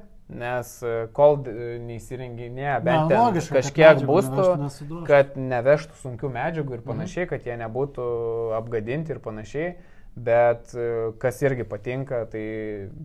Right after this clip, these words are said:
Speaker 1: visuose butuose aukštos lubos, iš vis pirmi aukštai turi virš trijų metrų lubas visi, sakykim taip. Tai paskutiniai iš vis ten tokie kaip namukai yra, vat, kuris, e,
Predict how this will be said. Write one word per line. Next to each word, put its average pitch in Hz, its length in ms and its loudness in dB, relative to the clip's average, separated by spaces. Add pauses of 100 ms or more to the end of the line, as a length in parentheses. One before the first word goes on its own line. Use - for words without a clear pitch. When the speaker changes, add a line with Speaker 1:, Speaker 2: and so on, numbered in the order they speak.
Speaker 1:
visuose 131 560 2
butuose 117 420 -6
aukštos 110 480 -2
lubos, 135 460 -6 (160)
iš - 160 -14
vis 127 260 -6 (300)
pirmi 131 420 -2 (320)
aukštai 123 480 -4
turi 127 240 -4
virš 113 240 -8
trijų 135 240 -2
metrų 117 340 -4
lubas 117 480 -2
visi, 160 300 -8
sakykim 160 480 -6
taip. 160 320 -4 (520)
Tai 110 1000 -2
paskutiniai 123 640 -2
iš 104 120 -10
vis 131 120 -6
ten 117 220 -10
tokie 113 260 -6 (220)
kaip 123 180 -8
namukai 123 540 -4
yra, 156 220 0
vat, 147 220 -2
kuris, 147 380 2 (160)
e, 135 320 -4